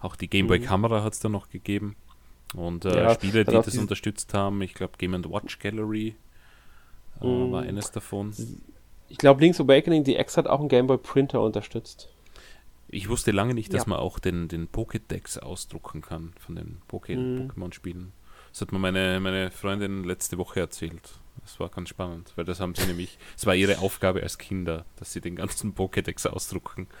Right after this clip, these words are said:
Speaker 3: Ich, ich glaub, man kon-, man, ich glaub, man konnte sich dann auch, ähm, wenn man alle hunderteinundfünfzig Pokémon hatte oder hundertfünfzig, ich weiß nicht, ob Mew, ähm, Voraussetzung war,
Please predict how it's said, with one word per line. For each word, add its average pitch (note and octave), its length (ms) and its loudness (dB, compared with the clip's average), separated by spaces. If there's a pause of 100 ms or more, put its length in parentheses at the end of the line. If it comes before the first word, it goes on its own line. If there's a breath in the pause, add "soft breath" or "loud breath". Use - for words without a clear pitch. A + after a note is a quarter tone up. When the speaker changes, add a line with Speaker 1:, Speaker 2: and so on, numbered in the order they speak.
(340 loud breath)
Speaker 3:
Ich, - 160 0
ich A#2 100 4
glaub, C#3+ 240 10
man D#3 180 8
kon-, D#3 220 8
man, C#3 160 4
ich - 80 -2
glaub, - 180 8
man D#3 120 10
konnte D3+ 340 8
sich - 180 0
dann D3+ 200 12
auch, C#3 880 6
ähm, C3+ 180 -6
wenn C3+ 140 8
man C#3+ 180 6
alle D3 440 6
hunderteinundfünfzig D3 1200 6
Pokémon C3+ 640 6
hatte C#3+ 240 6
oder C#3+ 180 12
hundertfünfzig, D3 840 8
ich - 160 -8
weiß C3+ 160 10
nicht, D3+ 160 4
ob B2+ 180 6
Mew, C#3 600 8
ähm, B2+ 580 4
Voraussetzung D3 840 6
war, D#3+ 260 2